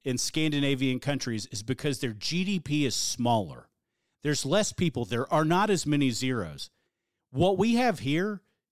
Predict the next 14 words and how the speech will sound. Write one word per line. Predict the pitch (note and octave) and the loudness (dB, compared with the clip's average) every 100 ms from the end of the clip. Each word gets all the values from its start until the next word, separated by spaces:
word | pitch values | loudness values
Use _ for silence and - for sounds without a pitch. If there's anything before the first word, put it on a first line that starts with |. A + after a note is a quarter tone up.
| _ | _
it's | G3+ - - | -2 -2 2
unfixable. | C4 - - A#3 - - C#2+ - _ _ | 4 4 2 -2 2 -2 -2 -14 _ _
You're | E3 C4 | 0 2
not | C#4+ F3 | 2 2
gonna | E3+ | 0
be | C#3 C#3 D3 | 2 0 2
able | D3+ | 0
to | C3+ B2 - | 0 -2 -2
allow, | C3+ C3 D#3 E3+ | -2 0 2 2
and | D3 | 4
look, | G3+ - | 2 4
I'm | E3+ F#3+ | 4 2
an | D#3 | 2
advocate | C#3 E3 G3 - A3 | -2 -2 -4 -6 -6